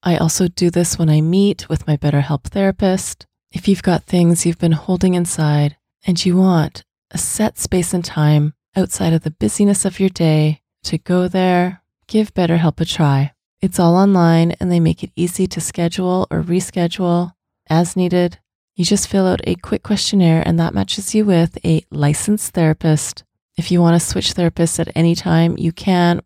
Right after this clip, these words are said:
for no extra charge. Get it off your chest with BetterHelp. Visit betterhelp dot com slash affirmation today to get ten percent off your first month.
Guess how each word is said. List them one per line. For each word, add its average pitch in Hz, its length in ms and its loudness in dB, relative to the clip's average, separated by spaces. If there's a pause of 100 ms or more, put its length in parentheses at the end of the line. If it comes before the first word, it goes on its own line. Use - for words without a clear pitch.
(120)
for - 160 -6
no 147 180 2
extra 185 260 -6
charge. 165 580 0 (140)
Get 180 180 -2
it 165 140 -4 (100)
off 165 300 0
your 196 100 2
chest - 600 -2
with 165 240 -4
BetterHelp. 160 640 0 (220)
Visit 170 420 0 (160)
betterhelp 185 720 0 (160)
dot 165 320 0
com 185 420 0
slash 156 520 0 (100)
affirmation 202 540 0
today 160 540 0 (300)
to 208 120 -4
get 185 240 0
ten 220 220 0
percent 254 420 0
off 175 260 0
your 151 60 -4
first - 460 -4
month. 151 320 -2